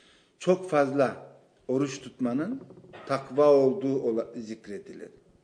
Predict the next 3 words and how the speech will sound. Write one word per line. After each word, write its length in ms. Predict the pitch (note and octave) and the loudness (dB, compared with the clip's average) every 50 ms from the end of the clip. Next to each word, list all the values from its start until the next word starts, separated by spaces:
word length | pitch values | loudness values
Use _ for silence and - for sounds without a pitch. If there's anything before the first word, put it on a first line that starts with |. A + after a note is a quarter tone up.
| _ _ _ _ _ _ _ _ _ _ _ - - - _ - | _ _ _ _ _ _ _ _ _ _ _ -20 -20 -20 _ -4
Halbuki 540 | - C3 C3+ C#3+ E3 G#3 G#3+ G#3 G#3 - | 0 2 2 2 0 -4 -4 -6 -8 -8
takva, 760 | - - B2+ A#2+ - - G2+ A2+ A2 A#2+ C#3+ F#3+ B3 A#3+ - - _ _ _ _ _ _ _ - _ - - | -6 -6 -6 -6 -8 -10 -8 -6 -4 -4 -6 -8 -10 -14 -18 -20 _ _ _ _ _ _ _ -20 _ -12 -4
Allah'ın 720 | - C3 B2+ B2 B2+ C3 C3 C3+ C3+ D#3+ E3+ D3 A#2+ A2+ | -2 0 2 4 4 4 2 2 -2 -4 -4 -4 -4 -6